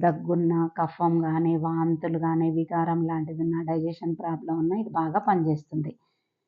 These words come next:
దీనికోసం నేను హండ్రెడ్ గ్రామ్స్ అల్లం తీసుకున్నానండి. ఏదైనా మొదట మనం చేసేటప్పుడు తక్కువ ఇంగ్రీడియంట్ తోటే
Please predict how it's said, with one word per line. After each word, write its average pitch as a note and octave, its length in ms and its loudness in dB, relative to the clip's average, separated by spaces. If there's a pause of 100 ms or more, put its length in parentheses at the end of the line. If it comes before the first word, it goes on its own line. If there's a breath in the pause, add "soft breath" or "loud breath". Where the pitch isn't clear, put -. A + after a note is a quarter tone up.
(320)
దీనికోసం F#3+ 540 2
నేను A3 200 2
హండ్రెడ్ E3+ 400 2
గ్రామ్స్ E3+ 340 2
అల్లం E3+ 260 4
తీసుకున్నానండి. E3 840 0 (400 loud breath)
ఏదైనా G3 340 2
మొదట F#3 400 4
మనం F#3 340 4
చేసేటప్పుడు E3+ 640 -2 (240)
తక్కువ F#3 320 -2
ఇంగ్రీడియంట్ F3 720 2
తోటే E3+ 200 0